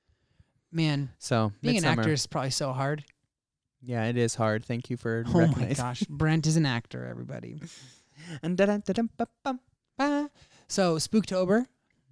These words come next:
Speaker 2: It's over.
Speaker 1: Landing the plane. What do you think? We're going back to Christmas episodes.
Speaker 2: Yeah, we are.
Speaker 1: Are you excited?
Speaker 2: Yeah, I'm excited to get back into what we know.
Speaker 1: I'm excited to not be so scared all the time.
Speaker 2: I'm not scared at all. <laughs>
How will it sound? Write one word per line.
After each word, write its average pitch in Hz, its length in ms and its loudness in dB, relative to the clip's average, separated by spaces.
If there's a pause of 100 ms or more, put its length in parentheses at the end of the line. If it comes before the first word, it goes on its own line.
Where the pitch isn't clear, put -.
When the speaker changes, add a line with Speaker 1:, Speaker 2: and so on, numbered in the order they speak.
(280)
Speaker 2:
It's 127 140 -4
over. 139 280 2
Speaker 1:
Landing 165 240 2
the 185 60 0
plane. 175 440 0 (720)
What 165 140 2
do 180 60 6
you 175 80 2
think? 170 180 0
We're 147 120 -2
going 156 120 2
back 160 140 2
to - 80 -12
Christmas 151 380 0
episodes. 127 680 -6
Speaker 2:
Yeah, 120 160 0
we 127 140 2
are. 120 260 0 (680)
Speaker 1:
Are 147 80 -6
you 147 60 2
excited? 147 440 -2 (400)
Speaker 2:
Yeah, 139 80 -6
I'm 139 40 -2
excited 160 300 -2
to 156 60 -2
get 147 120 0
back 131 200 0
into 113 120 0
what 113 160 0
we 107 100 -2
know. 90 500 -4 (960)
Speaker 1:
I'm - 100 -20
excited 240 220 -2
to - 20 2
not 160 160 -2
be 185 100 -6
so 135 140 -6
scared - 320 -4
all - 100 -4
the 147 80 -12
time. 147 300 -14 (400)
Speaker 2:
I'm 110 460 -6
not 92 280 -10
scared 82 280 -10
at - 80 -12
all. 67 280 -12 (520)
<laughs> - 80 -2